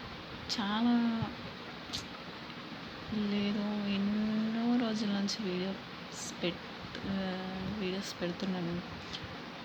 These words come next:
అవి చూసే వాళ్ళు గా-, కూడా లేదు. వన్ కే వ్యూస్ వస్తేనే చాలా ఆనందపడేదాన్ని. అట్లాంటిది ఇప్పుడు సిక్స్ మిలియన్స్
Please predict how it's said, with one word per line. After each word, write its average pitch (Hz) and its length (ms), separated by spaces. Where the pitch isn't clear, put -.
అవి 185 300
చూసే 196 520
వాళ్ళు 247 340
గా-, 220 180
కూడా 240 300
లేదు. 175 320
వన్ 196 240
కే 254 200
వ్యూస్ 233 440
వస్తేనే 233 500
చాలా 190 340
ఆనందపడేదాన్ని. 190 920
అట్లాంటిది 202 720
ఇప్పుడు - 380
సిక్స్ - 420
మిలియన్స్ 240 520